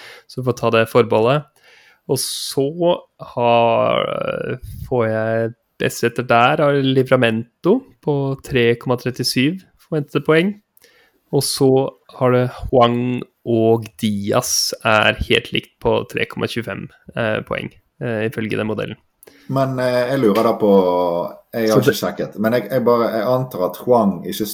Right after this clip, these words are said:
Speaker 2: nødvendigvis står med like mange minutter som disse andre gutta vi sammenligner med. Er det noe du kan,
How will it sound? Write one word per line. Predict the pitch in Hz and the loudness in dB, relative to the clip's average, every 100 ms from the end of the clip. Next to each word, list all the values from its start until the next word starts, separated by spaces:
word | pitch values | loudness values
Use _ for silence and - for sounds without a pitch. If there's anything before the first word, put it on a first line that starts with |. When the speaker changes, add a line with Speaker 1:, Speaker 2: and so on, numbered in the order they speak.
| 95 | -6
Speaker 2:
nødvendigvis | 98 98 95 95 - | -2 0 0 -4 -4
står | 113 107 85 78 | 0 0 0 -4
med | 80 80 78 - _ _ _ _ - | -10 -10 -12 -16 _ _ _ _ -10
like | 92 90 - 110 | -8 -8 -6 -2
mange | 101 82 92 104 | -2 -2 -2 0
minutter | 98 90 101 - 76 | 0 -2 -6 -6 -8
som | - 95 85 | -4 -4 -4
disse | 80 - | -8 -6
andre | 95 87 92 | -6 -4 -4
gutta | 98 85 98 | -4 -4 -2
vi | 98 | -2
sammenligner | 101 85 78 98 101 85 | -2 -6 -6 -4 -4 -6
med. | 90 90 - 101 _ | -10 -12 -14 -18 _
Er | 95 | -6
det | 104 | -4
noe | 104 98 | -2 0
du | 104 | 0
kan, | 101 95 85 | -2 -6 -6